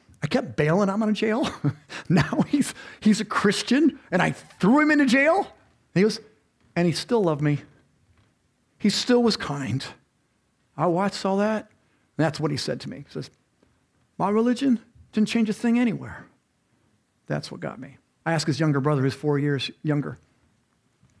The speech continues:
I didn't know they're related. This is, like, day three of her training, and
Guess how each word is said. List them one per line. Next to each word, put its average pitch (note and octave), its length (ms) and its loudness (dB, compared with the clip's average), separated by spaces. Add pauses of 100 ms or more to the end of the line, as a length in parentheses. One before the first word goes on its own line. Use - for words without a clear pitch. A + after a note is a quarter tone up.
(220)
I F3 80 4
didn't F3+ 160 4
know D#3+ 80 2
they're C#3+ 120 2
related. C#3+ 400 -2
This D#3 160 -2
is, D3 100 -6
like, D3 200 -4 (340)
day D#3 140 0
three D#3 220 -2
of D3+ 60 0
her D3 80 -4
training, D3+ 360 0
and C#3 120 2